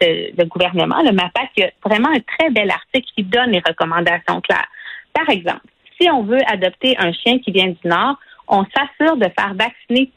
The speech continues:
tous les animaux de la maison au moins un mois avant.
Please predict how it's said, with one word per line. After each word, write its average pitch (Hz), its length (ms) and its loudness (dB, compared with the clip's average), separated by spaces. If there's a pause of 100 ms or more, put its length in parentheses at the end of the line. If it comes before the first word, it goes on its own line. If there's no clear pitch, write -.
tous 330 340 4
les 190 300 2
animaux 233 500 2
de 196 120 0
la 185 160 2
maison 190 440 0 (180)
au 311 160 4
moins 247 320 2 (160)
un 196 120 2
mois 185 320 0
avant. 165 220 -2